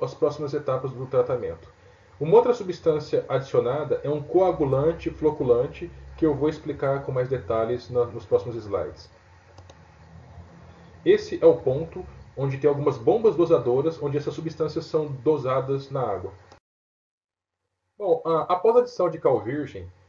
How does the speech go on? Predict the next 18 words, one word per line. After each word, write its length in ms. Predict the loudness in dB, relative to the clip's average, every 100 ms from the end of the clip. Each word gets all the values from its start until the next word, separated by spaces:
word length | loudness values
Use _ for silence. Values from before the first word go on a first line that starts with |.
| _ _ -12
e 200 | -8 -8
de 100 | -4
uma 120 | -4
substância 460 | -4 -4 -2 -2 2
coagulante 640 | 4 6 6 4 4 2
ou 100 | 0
floculante, 720 | 0 -4 0 0 0 -4 -12 -20 -20 -12 -4
nós 140 | 0
entramos 420 | 2 8 8 8
nos 160 | 0 -2
tanques 320 | 0 0 -4
de 80 | -6
floculação, 880 | 2 2 4 4 2 2 2 2 -4
seguido 440 | -10 -8 -6 -6
do 100 | -4
tanque 400 | -2 -2 -4 -12
de 20 | -14 -2
decantação. 720 | 0 0 -2 -4 -2 -2 -2